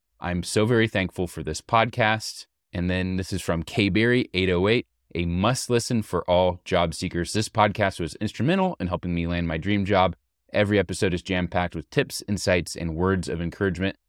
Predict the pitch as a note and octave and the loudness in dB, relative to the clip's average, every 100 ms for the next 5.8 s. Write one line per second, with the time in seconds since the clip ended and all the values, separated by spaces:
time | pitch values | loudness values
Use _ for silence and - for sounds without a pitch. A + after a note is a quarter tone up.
0 | _ _ - G2 F2+ F#2 F2 D#2 F#2 A#2 | _ _ -2 0 0 -2 -4 -2 0 2
1 | B2 A2 - E2+ - - A#2+ A2+ G2+ G2 | 4 2 0 -6 -2 0 2 4 2 2
2 | G2 E2 D#2+ D#2+ D#2+ F#2+ G2 - _ _ | -2 -2 -2 -2 -2 2 2 0 _ _
3 | - D#2 - D3 - - A2 A2 - G2+ | -12 -12 -6 -4 -4 -2 -2 0 2 2
4 | F2 C#2+ E2+ G#2 - A2+ - F#2+ F2 D#2+ | 2 -2 2 2 0 -4 0 -2 0 -2
5 | E2+ G2+ G2 G2+ F2+ F2+ E2+ E2 | 0 2 2 2 2 0 0 -4